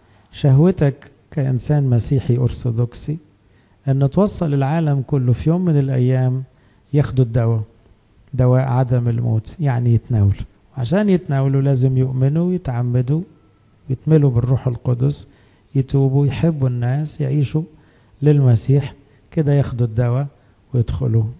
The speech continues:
السماء. قال كثيرون من تلاميذه إذ سمعوا أن هذا الكلام صعب: "من يقدر أن يسمعه؟" علم يسوع في نفسه أن تلاميذه يتذمرون على هذا،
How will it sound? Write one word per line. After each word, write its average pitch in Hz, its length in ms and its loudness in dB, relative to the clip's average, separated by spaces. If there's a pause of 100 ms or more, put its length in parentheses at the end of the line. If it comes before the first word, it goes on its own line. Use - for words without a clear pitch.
السماء. 120 320 -8 (2500)
قال 190 240 6
كثيرون 156 560 2
من 143 180 2
تلاميذه 139 600 2
إذ 147 100 0
سمعوا 143 540 2
أن 127 120 2
هذا 127 320 6
الكلام 117 500 2
صعب: 104 320 -6 (120)
"من 165 240 0
يقدر 131 580 0
أن 120 80 2
يسمعه؟" 107 640 0 (800)
علم 151 360 2
يسوع 135 340 2
في 131 200 0
نفسه 135 420 0
أن 127 200 0
تلاميذه 135 600 0
يتذمرون 127 800 0
على 117 240 0
هذا، 107 440 2